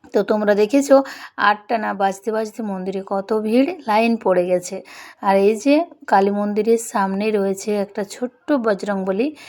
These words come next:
কিউট একদম। তো সেখানে সবাই ধূপ দেখিয়ে নিয়েছে, আর রয়েছে বাবা ভোলানাথ, সেখানেও জল দিচ্ছে। তো চলো দেখো মন্দিরের ওপরে কত বড় একটা বট গাছ, সেটাও তোমাদের সঙ্গে শেয়ার করে নিচ্ছি।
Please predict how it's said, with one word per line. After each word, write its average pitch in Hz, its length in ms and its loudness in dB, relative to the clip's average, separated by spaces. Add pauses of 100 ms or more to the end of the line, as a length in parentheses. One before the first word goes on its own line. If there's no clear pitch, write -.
(280)
কিউট 269 420 2
একদম। 180 360 -6 (400)
তো 202 100 2 (140)
সেখানে 196 440 -4
সবাই 254 340 2
ধূপ 226 220 2
দেখিয়ে 233 340 0
নিয়েছে, 247 380 0
আর 254 180 2
রয়েছে 190 400 -4
বাবা 185 400 2
ভোলানাথ, 208 580 0
সেখানেও 277 480 2
জল 208 300 0
দিচ্ছে। 190 320 -8 (480)
তো 220 140 0
চলো 208 340 4
দেখো 190 360 2
মন্দিরের 220 580 0
ওপরে 233 440 0
কত 202 420 -2
বড় 214 280 0
একটা 208 280 -2
বট 185 300 -2
গাছ, 262 260 2
সেটাও 311 380 -2
তোমাদের 220 400 -4
সঙ্গে 214 240 -6
শেয়ার 196 340 -4
করে 190 240 -6
নিচ্ছি। 196 380 -8